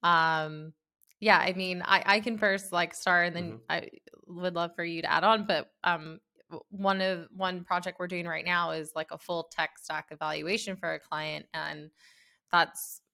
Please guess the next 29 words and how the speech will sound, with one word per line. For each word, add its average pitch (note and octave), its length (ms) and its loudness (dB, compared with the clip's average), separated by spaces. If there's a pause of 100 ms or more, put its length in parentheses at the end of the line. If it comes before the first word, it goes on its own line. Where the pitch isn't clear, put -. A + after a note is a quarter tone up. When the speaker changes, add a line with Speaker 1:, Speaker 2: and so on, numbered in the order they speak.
Speaker 1:
really A3+ 300 4
been G3+ 220 -2
useful F#3+ 640 -2
because E3+ 300 -8
we're F3 120 -6
really F3+ 240 -4
identifying, D#3+ 800 -4
like, - 400 -10 (340)
are E3+ 120 2
they F3+ 100 0
getting G#3 260 -2
the A#3 80 -2
most C4 400 0
out D3+ 180 0
of D#3 120 -6
that D#3 200 -6
tool? D#3 400 -4 (100)
Is F#3+ 240 -2
there F3+ 580 0 (100)
duplication G#3+ 680 -4
between E3+ 400 -6
this F#3+ 240 -6
tool F#3 200 -4
and F3 80 -6
another A#3 400 2
tool? D#3+ 440 -4
Speaker 2:
Mm-hmm. G2+ 80 -16 (400)
Speaker 1:
And, E3+ 720 2
um, D#3 540 0